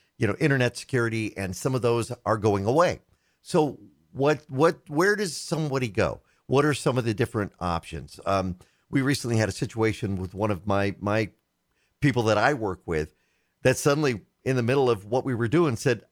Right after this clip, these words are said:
"I'm, I can't, I've gotta shut down your antivirus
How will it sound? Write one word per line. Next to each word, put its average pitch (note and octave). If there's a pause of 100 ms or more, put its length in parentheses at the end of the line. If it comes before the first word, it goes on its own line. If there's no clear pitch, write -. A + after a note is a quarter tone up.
(160)
"I'm, B2 (240)
I G#2+
can't, A2
I've G2+
gotta G#2
shut -
down F#2 (240)
your F#2
antivirus F2